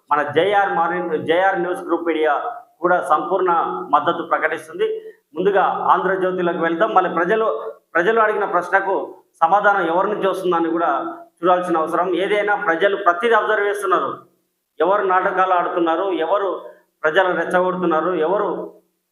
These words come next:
ప్రజల పక్షాన ఉన్నారని ప్రజలు ప్రతిదీ గమనిస్తున్నారు. అదేవిధంగా రాష్ట్ర ముఖ్యమంత్రి యనమల రేవంత్ రెడ్డి నిన్న గ్రూప్ టూ అభ్యర్థులకు, అంటే ఉద్యోగం పొందిన అభ్యర్థులకు వారికి నియామక పత్రాలు అందించి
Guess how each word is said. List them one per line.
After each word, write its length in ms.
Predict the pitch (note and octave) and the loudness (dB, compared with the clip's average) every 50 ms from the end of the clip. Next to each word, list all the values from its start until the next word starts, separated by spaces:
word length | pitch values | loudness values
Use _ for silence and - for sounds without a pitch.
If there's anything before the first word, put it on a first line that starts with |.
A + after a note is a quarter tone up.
| _ _ _ _ _ _ _ _ _ _ - | _ _ _ _ _ _ _ _ _ _ 0
ప్రజల 200 | D#3 D#3 F#3 F#3 | 2 2 2 2
పక్షాన 400 | F3+ F3+ F3+ F3+ F3+ F#3 F3 E3 | 2 0 0 0 0 0 0 0
ఉన్నారని 920 | D#3+ D#3+ E3 E3+ E3+ D#3+ D#3+ D#3 E3 F3 F3+ E3 C3+ A#2 F#2 - - - - - _ _ _ | 0 0 0 0 0 0 0 0 0 -2 -2 -2 -2 -4 -6 -6 -8 -10 -14 -18 _ _ _
ప్రజలు 260 | D3 D3+ D3+ F#3 F3+ E3+ | 0 0 2 0 0 0
ప్రతిదీ 680 | - D#3 D3+ F3+ F3+ E3+ F3+ D#3+ C#3 - F#3 - - - - - | -2 -2 -2 0 0 0 0 0 -2 -4 -6 -8 -10 -8 -4 -2
గమనిస్తున్నారు. 580 | C#3+ D#3 E3+ F3+ E3 E3+ E3 D#3+ D#3 D#3 D#3+ G3 | 0 2 2 0 0 -2 0 0 2 2 2 0
అదేవిధంగా 720 | G#3+ G#3 - D3 D#3+ F#3+ G3+ F#3 F#3+ F#3 F#3+ F#3 F3+ F3+ | -2 -2 0 0 0 0 0 0 0 -2 0 0 0 0
రాష్ట్ర 320 | E3 D#3+ F3 F3+ F3+ - F3+ | 0 0 0 0 0 0 0
ముఖ్యమంత్రి 540 | E3 E3 D3+ - E3+ E3 F3 E3+ E3 E3 D3+ | 0 0 0 -2 0 0 0 0 0 0 0
యనమల 260 | D3+ E3 E3+ E3 D#3+ | 0 0 -2 -2 -2
రేవంత్ 360 | C#3+ D3+ D3+ D#3 D#3 D3+ D#3 | 0 0 0 -2 -2 -4 -6
రెడ్డి 340 | D3+ D3 E3 G3+ - - - _ _ _ _ _ - | -6 -6 -6 -8 -10 -12 -16 _ _ _ _ _ -4
నిన్న 440 | D#3+ E3 F3 D#3 C#3 C3 - - - - A#2+ B2 | -2 0 0 0 0 -2 -6 -10 -12 -14 -6 -2
గ్రూప్ 280 | F3 F#3+ F#3 F#3+ F#3 | -2 -2 -2 -2 -2
టూ 340 | G#3 G3 D#3+ A#2+ F#2 - - - - _ _ _ _ - | 0 0 0 -2 -4 -8 -12 -16 -20 _ _ _ _ -4
అభ్యర్థులకు, 640 | C3+ C#3+ - F3 F3 - - F3 E3+ E3 - D3+ D3+ | -2 0 2 0 0 0 0 -2 -2 -2 -2 -2 -2
అంటే 180 | D3 D#3 E3+ D3 C3+ C3 C3+ C3+ - - - _ _ _ C3+ | 0 0 0 -2 -2 -4 -6 -8 -14 -18 -20 _ _ _ -14
ఉద్యోగం 400 | C#3 D3 D3 F#3+ G3 F#3+ F#3+ F#3+ | -6 -2 0 2 2 2 0 0
పొందిన 260 | F3+ E3+ E3+ F3 D#3 | 0 0 0 0 0
అభ్యర్థులకు 760 | C#3+ D3 D#3+ D#3+ D#3+ D#3 D#3 D3+ D3 D3+ G#3 A3 - - - - _ _ _ - C3+ | 0 0 0 -2 -2 -2 -2 -2 -2 -2 -2 -4 -6 -8 -12 -18 _ _ _ 0 0
వారికి 200 | D3 D3 D3 D3 | 0 2 0 0
నియామక 380 | D3+ D#3 F3 F3+ F3+ F3 E3+ | 0 0 0 0 0 0 0
పత్రాలు 440 | E3 D#3 D#3+ D#3 D#3+ D#3+ D#3+ D#3 D3 | 0 0 0 2 2 2 2 2 2
అందించి 380 | C#3+ D3 D#3 D3+ D3+ D3+ F#3 | 0 0 -2 -4 -4 -2 -2